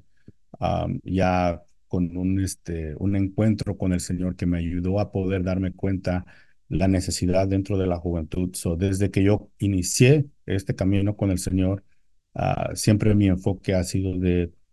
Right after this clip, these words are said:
tratar de alcanzar a los jóvenes, ¿no? O de mantenerlos para que no les pase como me pasó a mí,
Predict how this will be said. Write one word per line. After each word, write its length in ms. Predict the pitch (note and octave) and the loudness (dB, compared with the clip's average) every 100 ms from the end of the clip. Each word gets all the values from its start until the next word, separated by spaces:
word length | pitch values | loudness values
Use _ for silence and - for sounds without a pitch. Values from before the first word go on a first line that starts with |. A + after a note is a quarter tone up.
| _ - | _ -8
tratar 340 | F#2 F#2 F#2+ | -4 0 2
de 60 | G2 | 2
alcanzar 440 | F#2 F2+ F2+ - | 0 -2 -4 -4
a 60 | G2 | -2
los 180 | F2+ - | -2 -4
jóvenes, 580 | - F#2+ F2 E2 E2+ | -4 -2 -2 -4 -6
¿no? 200 | F#2 G2 G#2 | -4 -4 -2
O 120 | F#2+ | 0
de 80 | F#2+ | 2
mantenerlos 760 | F#2 F2+ E2+ F#2+ G2 F2+ - | 2 0 0 2 2 -2 -4
para 240 | - E2 | -4 -4
que 140 | D#2+ F2 | -2 0
no 320 | F2+ F#2+ F#2+ - - - - | 0 0 -4 -10 -20 -18 -2
les 160 | G2 | -2
pase 280 | - A2+ G#2 | 4 4 4
como 220 | - F#2 | 2 2
me 120 | F2+ E2 | 2 2
pasó 280 | E2+ - G2 | -2 0 2
a 80 | |
mí, 240 | F#2+ F2+ | 4 2